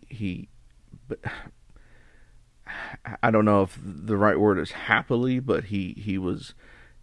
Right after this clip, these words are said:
he was motivated to die for the name, for Christ's name's sake, for the name of Jesus. And he knew that Jesus, the Son of God,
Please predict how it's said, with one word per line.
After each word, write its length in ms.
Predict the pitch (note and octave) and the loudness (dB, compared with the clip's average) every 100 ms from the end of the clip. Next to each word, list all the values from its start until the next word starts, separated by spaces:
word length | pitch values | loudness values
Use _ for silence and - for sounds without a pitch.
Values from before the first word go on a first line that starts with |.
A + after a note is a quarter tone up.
| - | -8
he 160 | G2+ | -2
was 220 | F#2+ E2 F2+ | -2 -2 0
motivated 960 | F#2 A2 A2+ A2+ G#2 G#2 G2+ G2 - - - - - _ | 4 6 6 6 6 4 4 0 -6 -18 -20 -20 -20 _
to 140 | - | -10
die 720 | - G#2 G2 G2 G2 G2 F#2 - _ - - _ - | -6 -2 0 2 2 0 -4 -10 _ -20 -20 _ -20
for 180 | - F2+ | -8 -4
the 120 | E2 | -2
name, 640 | F2+ F#2+ F#2 F#2+ F#2 F#2+ - _ - - | 0 0 0 0 -2 -4 -10 _ -20 -18
for 180 | - | -12
Christ's 480 | E2+ - G2 F#2+ - | -12 -4 -2 -2 -4
name's 320 | G2 F2 F2 | -4 -2 -4
sake, 300 | - D#2 - | -6 -10 -10
for 120 | - - | -12 -8
the 120 | D#2 | -6
name 400 | F2+ F2+ F#2 F#2+ | -4 -2 -2 -2
of 120 | F2+ | -4
Jesus. 580 | - - C2 C2+ C2 - - - - - | -8 -10 -8 -10 -12 -16 -20 -20 -20 -10
And 180 | - F2+ | -6 -4
he 200 | G#2+ A2 | 0 2
knew 400 | A2 G2+ D2+ - - - - - | 4 4 2 -4 -16 -20 -20 -8
that 300 | F2+ F2+ C#3+ | -4 -4 -6
Jesus, 840 | G#2 A2+ B2+ A2 F2 - - - - - - | -2 4 4 2 -2 -6 -8 -16 -18 -20 -14
the 100 | F#2 | -12
Son 240 | - G2+ | -4 0
of 140 | A2 A2 | 0 0
God, 360 | F#2+ F2+ F2+ | -2 -2 -4